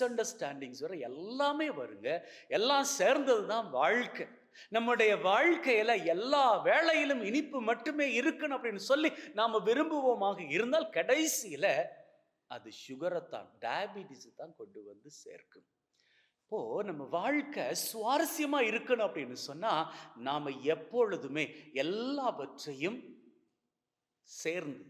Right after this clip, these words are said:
கணவன் மனைவியாக சேர்ந்து அக்செப்ட் பண்ணிக்கணும். வாழ்க்கையில வரக்கூடிய சவால்களை எல்லாம் தனித்து அல்ல, சேர்ந்து நின்று எதிர்த்து அந்த சவால்களை முறியடிச்சு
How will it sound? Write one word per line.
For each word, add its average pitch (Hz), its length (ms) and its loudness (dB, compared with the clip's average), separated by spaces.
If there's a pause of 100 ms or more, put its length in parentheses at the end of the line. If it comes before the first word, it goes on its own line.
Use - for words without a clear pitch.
(160)
கணவன் 147 440 -4
மனைவியாக 156 580 -8 (200)
சேர்ந்து 226 460 -4 (380)
அக்செப்ட் - 500 -16
பண்ணிக்கணும். 98 640 -20 (420)
வாழ்க்கையில 269 560 6
வரக்கூடிய 254 600 4
சவால்களை 240 720 4
எல்லாம் 214 340 2 (260)
தனித்து 330 640 2
அல்ல, 165 320 0 (880)
சேர்ந்து 302 560 2
நின்று 135 420 -10 (960)
எதிர்த்து 160 540 0 (260)
அந்த 143 260 -6
சவால்களை 196 760 0 (100)
முறியடிச்சு 220 680 0